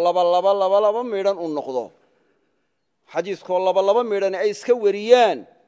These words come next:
hal xadiisoo sidaas markaa ku soo arooray lama hayo. Culammada muxadisiinta qaarkood waa radiyeen.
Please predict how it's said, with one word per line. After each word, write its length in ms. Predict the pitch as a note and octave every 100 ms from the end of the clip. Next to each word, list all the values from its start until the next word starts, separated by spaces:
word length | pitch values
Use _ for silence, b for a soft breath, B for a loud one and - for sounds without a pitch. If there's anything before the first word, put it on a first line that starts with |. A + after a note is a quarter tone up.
| _ _ _ _ _ _ _ _ _ _ -
hal 140 | B3+ B3
xadiisoo 500 | G3+ G#3 A3 G3+ F#3
sidaas 400 | A3 G#3 E3+ D3+
markaa 340 | F#3 F#3 F3 -
ku 100 | G3+
soo 180 | F#3 D#3
arooray 320 | D3+ D3+ D3
lama 160 | C3
hayo. 220 | A2+ E2 D#2+ _ _ _ _ _ _ _ _ _ _ _ _ _ _ _ _ _ - - - - - - _ _ _ _ _ _ _ _ _ _ _ _ _ _ _ _ _ _ _ _ _ _ _ _ _ _ -
Culammada 260 | C4+ D4+ C4
muxadisiinta 600 | G#3+ G#3 F#3+ A#3 A3 G#3+
qaarkood 420 | F#3+ F3+ G#3 F#3
waa 140 | F3
radiyeen. 480 | D3 C#3 B2+ B2+ G#2+